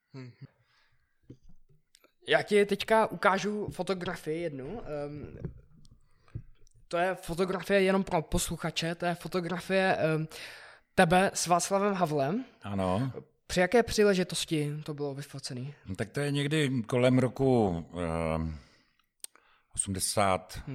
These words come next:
Speaker 2: devět, devade-, ne, de-, kolem roku devadesát, kdy Václav Havel byl na křestu eh, u mě v rockovém klubu Borat, eh, na baru teda, mm, při křestu jeho kamaráda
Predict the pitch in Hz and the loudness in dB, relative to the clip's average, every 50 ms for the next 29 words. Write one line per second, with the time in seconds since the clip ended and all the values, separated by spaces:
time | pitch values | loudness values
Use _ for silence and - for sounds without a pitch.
0 | 123 127 - _ _ _ _ _ _ _ 85 82 85 85 90 92 90 92 92 - | -10 -12 -14 _ _ _ _ _ _ _ -8 -6 -6 -4 -4 -4 -6 -6 -6 -8
1 | 90 87 90 104 107 104 98 - - 92 95 95 90 98 98 - - - - 107 | -4 -2 0 0 0 -2 -4 -8 -4 -2 -2 0 0 0 -2 -4 -6 -4 -2 0
2 | 104 110 117 127 127 - - 90 80 78 85 85 87 82 - - - 82 80 78 | 2 4 4 2 2 2 2 2 2 2 4 2 2 2 0 0 0 0 2 2
3 | 76 76 82 101 127 131 - - - - - _ _ - - - - - - - | 2 2 0 0 -2 -4 -6 -10 -18 -20 -20 _ _ -20 -20 -20 -20 -20 -20 -20
4 | - - - _ - 92 90 87 101 98 101 101 101 101 101 104 101 - - - | -20 -20 -20 _ -10 -10 -4 -2 0 2 2 4 4 4 4 4 4 4 2 2
5 | 113 101 98 101 95 101 110 107 110 110 101 101 110 104 104 104 101 104 101 - | 2 2 2 2 4 4 6 6 6 4 4 2 2 2 4 4 2 2 2 0
6 | - - 104 87 - - - - 101 98 98 98 98 98 98 95 92 - - - | -2 -2 -2 -2 -4 -6 -4 -2 0 2 2 2 2 2 2 0 -2 -8 -14 -20
7 | - - - - - - - - _ _ - 85 80 82 82 - - 101 104 104 | -20 -20 -20 -20 -20 -20 -20 -20 _ _ -14 -10 -6 -6 -6 -6 -2 0 2 2
8 | 104 95 92 98 92 - 107 101 98 95 - - 92 90 95 85 78 87 87 87 | 4 2 2 -2 -2 0 0 0 0 0 0 -2 -2 -2 -2 2 4 4 6 6
9 | 92 92 95 90 - - - 95 87 85 85 85 85 85 85 85 82 82 92 90 | 6 6 4 2 0 -4 -6 -4 -2 -2 0 0 0 0 -2 -2 0 0 0 0
10 | 90 90 - - 87 90 90 85 - - - 78 80 76 80 85 82 76 - - | 0 -2 -2 -2 -2 -2 -2 -4 -6 -10 -12 -10 -10 -8 -8 -8 -8 -8 -8 -10
11 | - - 80 - - - - 92 80 - - - - 92 87 90 90 87 87 82 | -10 -10 -10 -10 -6 -2 -2 -2 -2 -2 -6 -6 -6 -6 -4 -4 -4 -6 -6 -8
12 | - - - - 90 85 90 90 - - 82 85 82 85 85 87 85 90 87 85 | -12 -18 -20 -16 -14 -14 -14 -12 -12 -12 -10 -8 -6 -6 -6 -4 -4 -4 -4 -4
13 | 85 | -4